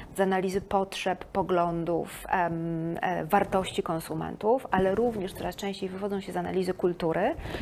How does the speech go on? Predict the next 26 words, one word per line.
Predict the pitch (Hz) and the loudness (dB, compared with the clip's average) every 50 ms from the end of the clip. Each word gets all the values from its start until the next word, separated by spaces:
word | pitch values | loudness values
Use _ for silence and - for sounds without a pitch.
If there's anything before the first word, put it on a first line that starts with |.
| - - | -8 -8
są | - - - 240 294 311 | -4 2 2 4 4 6
możliwe | 262 202 185 180 190 202 208 190 190 - - | 4 4 2 2 2 2 2 4 2 2 0
i | 214 | -2
konieczne | - - 202 190 196 202 196 - - - 95 - | -2 0 0 2 2 0 0 -2 -4 -4 -4 -2
do | - - | -2 -4
przygotowania. | - - - - 175 180 - 165 165 160 160 165 160 196 254 320 - - - - - - - 190 | -4 -4 -2 0 0 0 0 -4 -6 -6 -6 -4 0 0 0 0 -2 -6 -10 -10 -10 -8 -2 0
Natomiast | 196 196 240 240 240 240 214 - | 0 2 2 2 2 2 0 0
musimy | 220 214 208 - - 254 233 226 220 | 0 0 0 0 -2 -2 0 0 -2
się | 220 - 208 | 0 0 0
liczyć | 202 208 196 - - - - - | 0 0 0 -2 -6 -8 -8 -12
z | - | 0
tym, | - 196 208 226 254 294 294 - - - - - 180 | 0 2 2 2 0 -2 -4 -6 -10 -10 -10 -8 -8
że | 175 175 180 208 202 202 202 202 202 - | -6 0 2 4 4 6 4 4 2 2
marka | 196 196 196 202 196 - 202 | 2 2 2 2 2 2 2
jest | 190 185 185 - - | 2 2 0 0 0
morficzna, | 196 208 202 - - 240 - - - - - - | 2 2 2 0 -4 -8 -6 -6 -6 -6 -6 -6
jest | - - - - 202 | -6 -6 -6 -2 -2
organiczna | 202 190 180 202 202 202 208 208 - - 190 | 0 0 2 0 0 0 -2 -4 -6 -8 -8
i | 185 180 | -4 -2
będzie | 196 202 202 196 | -2 -2 -2 -2
w | - | -4
czasie | - 196 - 196 | -4 -6 -6 -6
się | - 202 185 | -4 -4 -2
zmieniała. | 185 185 185 175 170 156 - - - - - - - - - - - - - | 0 0 0 0 -2 -2 -2 -4 -6 -6 -8 -10 -10 -10 -8 -8 -10 -8 -2
Czyli, | - 208 196 196 196 196 190 - - | 2 2 4 6 6 6 6 4 4
em, | - 196 190 190 185 185 185 185 | 4 4 4 4 4 2 2 4